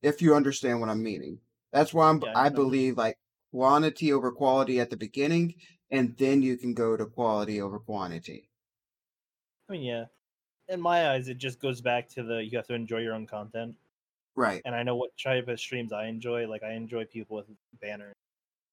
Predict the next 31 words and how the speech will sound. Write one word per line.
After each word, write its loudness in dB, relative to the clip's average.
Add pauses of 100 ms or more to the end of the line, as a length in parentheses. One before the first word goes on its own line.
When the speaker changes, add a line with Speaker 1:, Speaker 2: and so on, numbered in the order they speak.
Speaker 2:
I -10
enjoy -6
people -12
who -12
have, -10 (160)
like, -14
who -6 (260)
have 0
their, 0 (140)
look -10
like -2
they 0
have 4
their -6
shit -8
together. -20 (2000)
Speaker 1:
Right. 4 (760)
I 4
mean, 4
Speaker 2:
And -
Speaker 1:
yeah. 8
Speaker 2:
that's 4
why 2 (320)
normally -6
you -8
will -6
never -6
see -12
me -8
without, -4
like, -8